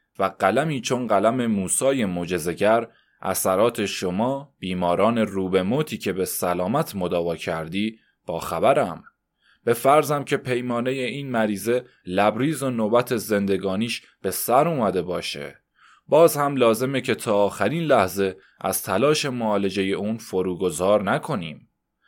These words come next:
از طرفی بنا به عقیده و گفته خود شما که مکرر هم فرمودید دوستان باشد که گیرد دست دوست، در پریشون حالی و درموندگی از این بدتر برای جانثار حالتی نیست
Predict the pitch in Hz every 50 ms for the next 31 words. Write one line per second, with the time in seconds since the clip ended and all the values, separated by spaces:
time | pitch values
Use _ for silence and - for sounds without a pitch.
0 | _ _ _ _ - - 95 - - - 92 92 104 110 110 - 113 101 98 104
1 | 101 101 110 113 113 107 110 95 101 101 98 92 95 92 98 117 117 117 110 101
2 | 101 104 95 - - - 110 113 113 104 - - 113 110 113 104 - - 107 92
3 | 92 95 107 120 131 131 - _ _ _ _ _ - - 110 98 98 98 98 -
4 | 92 92 90 98 127 147 151 123 107 92 90 - - 98 92 92 90 90 90 82
5 | 98 104 107 107 - _ _ _ _ _ - - 113 131 139 131 117 - - -
6 | 117 123 135 123 101 92 90 - - 120 127 - - - 95 85 87 87 85 98
7 | 107 117 - - 127 160 180 - - - 92 82 82 78 - - - - - _
8 | _ _ _ _ _ _ _ _ _ - - 95 110 113 - - 113 117 123 117
9 | 110 - 127 123 117 104 107 110 113 110 117 127 135 135 127 127 117 113 117 110
10 | 110 107 107 107 104 101 90 113 123 135 139 - _ _ _ _ - - 87 95
11 | 90 98 135 156 160 139 120 107 - - - 113 120 120 110 98 90 95 107 120
12 | 123 117 95 - - 101 92 92 90 90 85 - - 120 120 107 90 90 85 85
13 | 92 101 101 - - 101 98 120 147 156 120 85 - - - - _